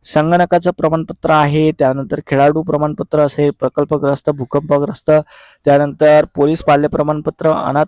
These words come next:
प्रमाणपत्र, अशा प्रकारचे विविध प्रकारचे प्रमाणपत्र यामध्ये त्यांनी सांगितले आहे. त्यापैकी तुमच्याकडे असणे गरजेचं राहील. आता वेगवेगळ्या पदानुसार जे आहे, हे,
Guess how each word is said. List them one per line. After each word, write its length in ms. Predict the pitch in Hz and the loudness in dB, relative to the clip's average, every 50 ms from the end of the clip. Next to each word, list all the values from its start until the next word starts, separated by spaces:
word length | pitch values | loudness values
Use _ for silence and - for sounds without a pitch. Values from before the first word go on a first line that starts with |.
| _ - | _ -4
प्रमाणपत्र, 520 | 160 151 151 156 156 - 156 - - 160 | -4 -2 -2 -2 -4 -4 -6 -2 0 0
अशा 200 | 160 147 - 196 | 0 0 0 -2
प्रकारचे 400 | 185 185 180 - 190 180 - 190 | -2 -2 0 0 -2 0 0 0
विविध 180 | 180 175 175 180 | 2 2 2 0
प्रकारचे 380 | 190 180 - - 170 170 175 | 0 -2 -2 -2 -4 -4 -4
प्रमाणपत्र 640 | - - 156 151 156 156 160 170 151 - - 160 156 | -6 -4 -2 -2 -2 -4 -4 -8 -10 -6 -2 -2 0
यामध्ये 440 | 143 139 135 139 143 139 151 156 160 | 0 0 0 -2 -2 -2 0 0 0
त्यांनी 280 | - - 143 135 147 151 | 0 -2 -6 -6 -6 -8
सांगितले 500 | - - 139 127 135 139 - - 147 156 | -6 -4 -4 -4 -4 -6 -4 -2 0 0
आहे. 240 | 160 151 143 139 123 _ _ _ _ _ _ _ _ - _ _ _ - | 0 0 -2 -4 -8 _ _ _ _ _ _ _ _ -20 _ _ _ 0
त्यापैकी 420 | 147 147 - 156 151 - - 160 | 0 0 0 0 -4 -2 -4 -4
तुमच्याकडे 580 | 160 - 151 135 156 151 151 147 165 147 151 156 | -4 -4 -6 -6 -4 -4 -4 -2 0 0 0 0
असणे 360 | 135 - - - - 139 143 | 0 -2 -4 -4 -4 -4 -2
गरजेचं 480 | 135 131 120 170 165 123 - - 151 147 | 0 0 -2 -2 -6 -10 -4 -2 0 0
राहील. 320 | - 127 107 107 104 185 - _ - - - _ - | 0 0 -2 -2 -4 -6 -8 _ -20 -20 -18 _ -6
आता 400 | - - 151 156 160 165 165 165 - - - | -2 2 4 4 6 6 4 4 0 -2 -2
वेगवेगळ्या 380 | 135 143 151 165 170 175 185 - | -2 0 2 2 4 4 2 2
पदानुसार 540 | - 156 151 156 156 165 156 - 165 160 | 0 -2 0 0 -2 -2 -2 -4 -4 -4
जे 120 | 160 165 160 | 0 2 0
आहे, 280 | 147 151 160 160 170 | 2 2 2 0 0
हे, 600 | 175 - - _ - 135 147 151 156 160 - - | -2 -4 -10 _ -4 0 2 2 2 2 0 -4